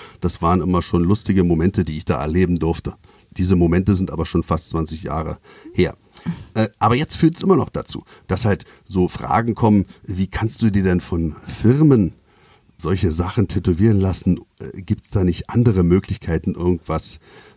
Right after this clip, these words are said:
unter die Haut oder darzustellen? Nein, sage ich dann. Es ist nämlich völlig unwichtig und es gibt nichts Schlimmeres, das ist meine Philosophie, als wenn mir jemand erzählen möchte,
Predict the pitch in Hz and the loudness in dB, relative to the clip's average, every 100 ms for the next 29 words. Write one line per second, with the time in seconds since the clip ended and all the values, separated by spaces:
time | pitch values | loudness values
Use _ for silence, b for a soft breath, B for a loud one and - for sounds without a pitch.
0 | _ 120 110 98 92 95 87 90 90 85 | _ 2 4 2 2 2 2 0 -2 -2
1 | 80 - 78 92 - 87 - 67 - B | -2 -4 -2 -2 -2 -4 -4 -8 -10 B
2 | B B B B - 95 143 165 73 67 | B B B B -2 2 4 4 0 -4
3 | 65 57 - 67 - - 92 98 - 107 | -6 -8 -8 -8 -8 -10 -8 -8 0 2
4 | 110 107 b b - - - 127 131 - | 4 0 b b -20 -16 -6 -2 -2 -2
5 | - 170 220 78 69 - 117 190 - b | 2 4 4 0 -10 -8 -6 -6 -10 b
6 | b b b - 107 98 - 110 - 123 | b b b 0 0 0 -6 -8 -4 -2
7 | 104 190 - - 131 139 85 67 - - | 0 0 0 -2 2 2 2 -4 -12 -14
8 | - - 80 82 87 92 127 120 - 98 | -18 -12 -10 -6 -2 2 4 2 2 0
9 | 87 82 - - 80 - 98 - 160 - | 0 -2 -8 -10 -10 -8 -8 -8 -2 2
10 | 104 104 151 117 82 113 165 - 98 113 | 4 4 4 2 0 -4 -4 -6 0 2
11 | 117 110 - 95 - 113 131 107 104 - | 4 0 -2 -8 0 2 2 2 0 0
12 | 104 | -2